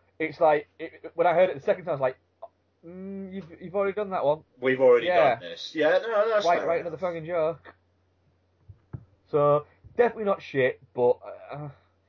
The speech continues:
Speaker 1: if you're expecting Clou-, if you've not seen Cloudy with a Chance of Meatballs, then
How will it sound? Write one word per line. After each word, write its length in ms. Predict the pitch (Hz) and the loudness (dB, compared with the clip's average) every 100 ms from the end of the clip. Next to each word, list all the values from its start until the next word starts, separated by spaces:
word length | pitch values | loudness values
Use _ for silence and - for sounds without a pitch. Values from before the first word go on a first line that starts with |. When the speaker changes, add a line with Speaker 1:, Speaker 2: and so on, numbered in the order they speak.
| _ _ _ | _ _ _
Speaker 1:
if 140 | 131 156 | -8 0
you're 120 | 160 | 2
expecting 560 | - - 156 - 147 | 2 0 0 -2 -6
Clou-, 160 | 139 143 | 0 0
if 120 | 139 | -2
you've 160 | 165 156 | -10 -4
not 200 | 185 - | -2 -2
seen 320 | - 185 170 | -4 -6 -2
Cloudy 220 | 160 156 | 2 2
with 80 | 156 | 2
a 40 | 156 | -4
Chance 200 | 147 135 | -6 -10
of 80 | |
Meatballs, 680 | 131 139 - 107 101 104 117 _ _ _ _ _ _ _ - | -10 -10 -4 -2 0 -2 -6 _ _ _ _ _ _ _ 0
then 400 | 123 123 120 | 0 0 -4